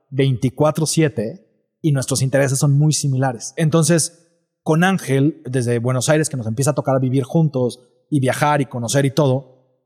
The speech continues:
entendimos los dos que queríamos emprender juntos. No sabíamos en qué. En ese momento, incluso registramos en México la marca El Club de la Milanesa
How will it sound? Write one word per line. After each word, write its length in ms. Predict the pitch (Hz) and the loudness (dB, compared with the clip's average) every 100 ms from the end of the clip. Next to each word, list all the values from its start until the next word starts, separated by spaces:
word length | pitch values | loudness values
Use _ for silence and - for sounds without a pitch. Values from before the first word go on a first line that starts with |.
| _ | _
entendimos 540 | 156 147 143 151 165 185 | -2 0 0 2 2 2
los 80 | 143 | 2
dos 160 | 147 | 0
que 100 | 147 | -2
queríamos 320 | 131 120 127 | -2 -2 0
emprender 480 | 123 107 107 113 120 | -2 0 0 2 0
juntos. 680 | - 165 151 - - - _ _ _ - | 2 2 2 -4 -18 -20 _ _ _ -2
No 200 | 170 170 | 0 2
sabíamos 480 | 180 151 131 127 | 2 2 0 -2
en 100 | 123 | -2
qué. 380 | 104 135 - _ _ _ _ _ _ - | 0 -2 -4 _ _ _ _ _ _ -4
En 140 | 143 | 0
ese 220 | 147 170 | 0 2
momento, 800 | 165 175 170 - 139 147 - _ | 2 2 2 0 0 -2 -6 _
incluso 420 | 139 127 143 143 156 | -4 0 0 2 2
registramos 640 | 143 - 117 123 127 139 | 0 -2 -4 -2 -2 -2
en 100 | 135 | -2
México 320 | 135 135 135 | -2 -2 0
la 80 | 110 | 0
marca 640 | 123 127 127 127 - _ - | 0 0 -2 -2 -8 _ -6
El 160 | 117 | -4
Club 240 | - 135 135 | 0 0 2
de 80 | 131 | 0
la 80 | |
Milanesa 800 | 120 113 117 147 - 107 156 - | 0 0 0 0 0 -6 -8 -14